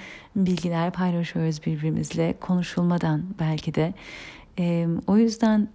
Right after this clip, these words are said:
fiziksel alan paylaştığınız insanların, eee, sizin sevgi anlayışınızı paylaştığınız insanlar olması çok kıymetli. Eee,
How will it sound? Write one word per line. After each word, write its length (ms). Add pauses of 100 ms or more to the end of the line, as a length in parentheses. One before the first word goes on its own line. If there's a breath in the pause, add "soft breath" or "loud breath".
(280)
fiziksel 680
alan 380 (320)
paylaştığınız 1000 (140)
insanların, 800 (580 loud breath)
eee, 460 (320)
sizin 460
sevgi 440
anlayışınızı 680
paylaştığınız 840
insanlar 500
olması 420
çok 240
kıymetli. 580 (1600 loud breath)
Eee, 60